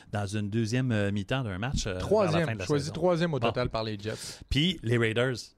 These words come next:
Speaker 1: t'sais, est-ce que leur choix, ça va être Aiden O'Connell ou on va se tourner
Speaker 2: Gardner
Speaker 1: vers un
Speaker 2: Minshew ?
Speaker 1: Bo Nix ? Je sais pas, t'sais,
Speaker 2: Bo Nix, peut-être.
Speaker 1: il y a plein, il y a plein de, de,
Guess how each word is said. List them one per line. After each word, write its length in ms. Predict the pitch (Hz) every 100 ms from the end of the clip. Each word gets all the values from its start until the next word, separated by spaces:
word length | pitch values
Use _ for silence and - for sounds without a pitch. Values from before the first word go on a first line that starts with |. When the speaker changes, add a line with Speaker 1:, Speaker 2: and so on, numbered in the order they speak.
| - _ _
Speaker 1:
t'sais, 160 | 110 135
est-ce 260 | 104 -
que 80 | 135
leur 300 | 120 113 98
choix, 260 | - 139 156
ça 160 | 117
va 80 | 107
être 100 | 104
Aiden 260 | 104 104 117
O'Connell 680 | 110 117 117 143 180 202 -
ou 200 | 131 147
on 80 | 120
va 120 | 107
se 80 | 113
tourner 260 | 104 123
Speaker 2:
Gardner 80 | 117 113
Speaker 1:
vers 80 | 127
un 60 |
Speaker 2:
Minshew ? 320 | 120 107 196 240 - _ - - -
Speaker 1:
Bo 240 | 110 107
Nix ? 560 | 107 127 - - - -
Je 60 | 107
sais 100 | 160
pas, 220 | 208 214
t'sais, 100 | -
Speaker 2:
Bo 80 | 226
Nix, 300 | 233 247 -
peut-être. 420 | - 247 226 277 - - -
Speaker 1:
il 60 |
y 60 | 113
a 20 |
plein, 160 | 117 180
il 80 | 165
y 60 | 143
a 60 |
plein 220 | 151 185 214
de, 40 |
de, 580 | 175 151 151 143 135 120